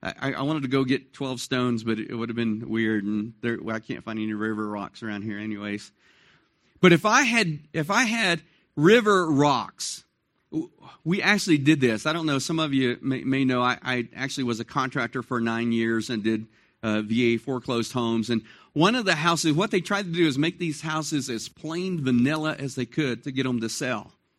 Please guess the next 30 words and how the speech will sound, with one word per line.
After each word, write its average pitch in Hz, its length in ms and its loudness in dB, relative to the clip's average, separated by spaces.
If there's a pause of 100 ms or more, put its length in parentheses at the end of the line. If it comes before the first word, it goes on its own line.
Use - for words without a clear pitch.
(120)
on 113 120 -2
the 113 80 0
market. 117 440 -4
And 117 200 -2
that 117 100 -2
was 131 140 -6
our 131 160 2
job, 104 320 0
is 92 120 -6
to 104 60 -12
go 110 160 -4
in 113 120 -2
and, 104 100 -4 (340)
and 113 140 -4
kind 131 160 -2
of 113 80 0
redo 120 300 2
them. 113 160 0 (360)
Well, 165 120 4
they, 175 180 4
they, 156 360 0 (100)
they 143 120 -2
had 196 240 -2
a, 151 160 -2
a - 20 6
yard 147 480 2
full 180 300 2
of 120 160 -2
river 165 340 2
rocks. 107 680 -4